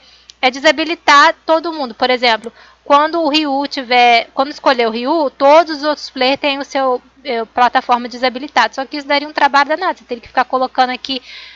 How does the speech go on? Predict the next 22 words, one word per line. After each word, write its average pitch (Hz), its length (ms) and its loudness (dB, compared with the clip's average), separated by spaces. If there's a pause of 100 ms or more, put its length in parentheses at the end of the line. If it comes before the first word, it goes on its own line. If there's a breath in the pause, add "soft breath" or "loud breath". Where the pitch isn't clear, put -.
aqui, 254 300 -2
por 254 160 -4
exemplo, 233 380 -4
o 240 40 -4
Ryu, 247 400 -4 (240)
a-, - 120 -6 (100)
aí 233 300 0
aqui, - 360 -6
Ken 269 280 0
desabilitado, 247 800 0
Blanca 233 320 -4
desabilitada, 247 640 0
ah, 262 420 -6
ih, 294 380 -8
dá 254 140 -8
um 269 340 -16
trabalho 240 360 -6
danado. 254 160 -6 (220 loud breath)
Então 339 140 0
é - 20 2
melhor 349 240 4
assim. 226 240 -4